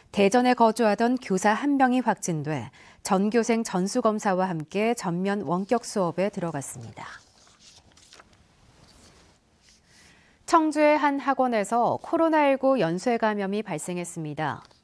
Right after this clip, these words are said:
청주시는 어제 증상을 자각한 다섯 살 원생을 시작으로 십 대 미만 원생 두 명과 삼사십 대 학원 관계자 두 명 등 학원 내 다섯 명 감염을 확인하고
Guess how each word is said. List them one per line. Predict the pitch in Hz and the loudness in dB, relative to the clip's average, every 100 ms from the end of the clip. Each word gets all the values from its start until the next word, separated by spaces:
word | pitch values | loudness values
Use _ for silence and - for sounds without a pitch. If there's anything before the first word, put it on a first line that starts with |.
| _ _ _ - - - _ - | _ _ _ -20 -20 -20 _ -10
청주시는 | 240 226 233 220 233 240 147 - | -8 -6 -4 -4 -4 -4 -6 -4
어제 | - 196 220 | -2 0 0
증상을 | 220 220 233 277 262 254 | -2 -2 0 0 0 0
자각한 | 240 220 - 226 233 240 | 0 0 0 0 0 -2
다섯 | 170 196 | -4 -4
살 | 196 220 214 | -2 0 0
원생을 | 160 175 214 233 226 | 0 -2 -2 -2 -2
시작으로 | 220 185 170 156 156 180 127 - - - | -4 -4 -4 -4 -6 -4 -6 -8 -16 -18
십 | - 269 - | -6 -6 0
대 | 269 262 | 2 2
미만 | 170 185 226 220 | 0 -2 -2 -2
원생 | 160 175 214 220 | -2 -2 -4 -4
두 | - 185 | -4 -4
명과 | 196 196 180 139 101 - - - | -2 -2 -4 -6 -8 -14 -20 -18
삼사십 | - 233 233 233 220 - | -2 -2 0 -4 -4 -2
대 | 214 | 0
학원 | 214 277 262 254 254 | 0 2 2 2 0
관계자 | 196 185 190 196 190 | -2 -2 -2 -2 -4
두 | - 170 | -4 -4
명 | 165 156 | -2 -4
등 | 156 208 151 98 - - - | -6 -6 -6 -10 -14 -20 -4
학원 | - 269 262 247 | 0 2 2 0
내 | 247 | -2
다섯 | - 151 214 | 0 -2 -2
명 | 214 214 | -2 -4
감염을 | 214 180 180 180 220 247 | -4 -2 -2 -2 -2 -4
확인하고 | 277 269 240 180 113 104 | -6 -4 -2 -2 -6 -10